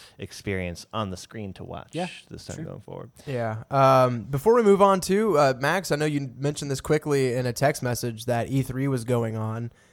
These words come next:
Speaker 3: And I
Speaker 1: Mm-hmm.
Speaker 3: told you that I really wasn't gonna be pulling, like, a lot of news from E three onto the show, but I wanted to know if maybe there was anything in particular that stood out to you throughout the weekend that you wanted to kinda just brush on and just talk to as friends, b-, besi-, you know, and not as, like, a news giver.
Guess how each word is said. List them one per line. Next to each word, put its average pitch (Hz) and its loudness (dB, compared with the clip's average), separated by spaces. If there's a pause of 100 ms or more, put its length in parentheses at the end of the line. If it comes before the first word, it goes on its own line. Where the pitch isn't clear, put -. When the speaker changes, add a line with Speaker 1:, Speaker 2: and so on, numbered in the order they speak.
(180)
Speaker 3:
And 127 2
I 127 4
Speaker 1:
Mm-hmm. - -4
Speaker 3:
told 170 8
you 151 4
that 139 8
I - 6
really 143 6
wasn't 131 4
gonna 123 2
be 120 2
pulling, 131 2
like, 120 0
a 120 -2
lot 120 2
of 120 0
news 120 2
from 123 -4
E 120 -2
three 123 -4
onto 120 -2
the 113 -4
show, 120 0
but 120 0
I 127 4
wanted 139 4
to 135 2
know 131 4
if 120 2
maybe 127 0
there 120 0
was 120 -2
anything 123 0
in 113 -4
particular 135 -2
that 110 -4
stood 135 -2
out 127 2
to 131 -4
you 131 2 (580)
throughout 139 4
the 123 0
weekend 123 2
that 117 0
you 123 -2
wanted 123 2
to 110 -12 (180)
kinda 160 0
just 147 -6
brush 147 4
on 147 4
and 131 0
just 127 -2 (120)
talk 139 4
to 135 0
as 117 -2
friends, 135 0
b-, 123 -10
besi-, 113 -4
you 131 -2
know, 117 0
and 120 -2
not 123 0
as, 117 -2
like, 120 -2
a 120 -2
news 120 -2
giver. 101 -8